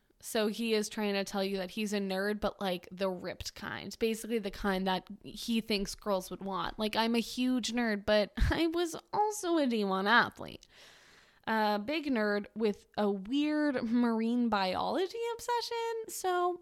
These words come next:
I have reef tanks. <laughs> I'm still terrified of the ocean. Oh my God. He really,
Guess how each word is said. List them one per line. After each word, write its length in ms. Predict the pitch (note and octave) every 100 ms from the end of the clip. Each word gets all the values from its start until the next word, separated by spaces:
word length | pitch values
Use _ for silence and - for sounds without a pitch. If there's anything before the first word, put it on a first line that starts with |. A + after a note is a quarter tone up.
| -
I 120 | F#4+
have 200 | F#4 B3
reef 220 | G#3 G#3
tanks. 420 | - G#3 G#3+ - -
<laughs> 60 | G#3 - - - - _ _ _ _ _ _ _ _ _ _ _ _ _ _ - - - - - - _ _ _ _ - - - -
I'm 160 | E4+
still 220 | D#4+ G4+ G#4
terrified 580 | A#3 C4+ D4+ C#4+ G#3
of 140 | G3+ G3
the 160 | G#3
ocean. 320 | G#3 G#3+ A3 G#2
Oh 80 | C#4+
my 180 | D#4
God. 420 | G#3 - A#2 - -
He 220 | A3+ C4+
really, 460 | E4 G#4 A3+ G3